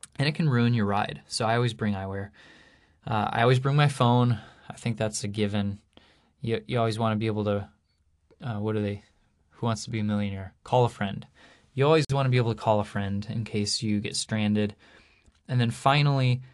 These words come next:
I always use a rear light. Um, I just, I can't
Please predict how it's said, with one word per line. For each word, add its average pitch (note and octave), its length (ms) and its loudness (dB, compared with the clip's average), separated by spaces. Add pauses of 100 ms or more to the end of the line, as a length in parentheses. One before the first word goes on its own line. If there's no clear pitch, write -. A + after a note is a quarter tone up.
(200)
I - 180 -2 (180)
always C#3+ 760 2 (640)
use A2+ 320 0
a - 100 -2
rear G2+ 320 -2
light. G2+ 320 -6 (760)
Um, G#2 500 -2 (640)
I A#2 100 -6
just, A2 320 -4 (120)
I B2+ 100 -4
can't - 720 -4